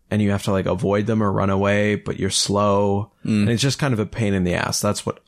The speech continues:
Speaker 1: I found in my playthrough, but everyone seems to think it's fantastic. So maybe I'm missing something.
Speaker 2: Yeah.
Speaker 1: There's a good chance I'm missing something.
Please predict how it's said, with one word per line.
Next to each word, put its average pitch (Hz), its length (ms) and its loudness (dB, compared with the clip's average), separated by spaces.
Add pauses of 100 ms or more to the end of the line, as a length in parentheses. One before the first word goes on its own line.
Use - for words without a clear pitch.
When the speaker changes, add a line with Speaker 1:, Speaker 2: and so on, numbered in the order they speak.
(120)
Speaker 1:
I 95 200 -2
found 71 420 -6
in - 160 -4
my 80 220 0
playthrough, - 400 -6
but - 220 -2
everyone 92 480 -2
seems - 340 -2
to - 80 -8
think 92 180 -4
it's - 100 -8
fantastic. 95 520 -2
So 110 100 -2
maybe 110 220 0
I'm 107 100 0
missing 95 300 -2
something. - 420 -6 (240)
Speaker 2:
Yeah. 117 120 0
Speaker 1:
There's 87 120 -4
a 107 40 0
good 104 120 -2
chance 90 260 -2
I'm 78 60 -4
missing - 240 -2
something. - 380 -4